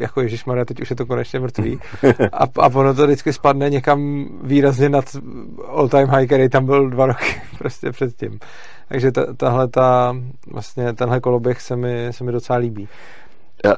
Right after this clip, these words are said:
Speaker 2: ja musím povedať napríklad takú vec, že, eh, ja kryptu, že fakt, že dal by som, že nie, že absolútne, ale fakt, že veľmi verím.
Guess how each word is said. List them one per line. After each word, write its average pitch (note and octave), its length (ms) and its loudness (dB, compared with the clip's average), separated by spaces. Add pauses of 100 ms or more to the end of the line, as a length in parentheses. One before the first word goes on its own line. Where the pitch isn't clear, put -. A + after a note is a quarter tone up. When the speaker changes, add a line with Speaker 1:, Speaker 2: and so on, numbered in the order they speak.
Speaker 2:
ja G#2+ 160 10
musím D#3+ 220 6
povedať C3 320 6
napríklad A2 340 2
takú F2 240 2
vec, G2 240 0
že, E2+ 220 -4 (340)
eh, D2 420 -2 (600)
ja E2 480 6 (1040)
kryptu, - 400 -4
že F2 160 -6
fakt, - 240 -2
že - 80 -2 (160)
dal E2+ 240 2
by - 20 -10
som, F2+ 140 -6
že E2 160 -8
nie, F#2 80 -6
že E2+ 160 -10
absolútne, - 480 -6
ale C#2+ 80 -2
fakt, - 240 -2
že D#2+ 80 -2
veľmi E2+ 320 4
verím. G2 480 -6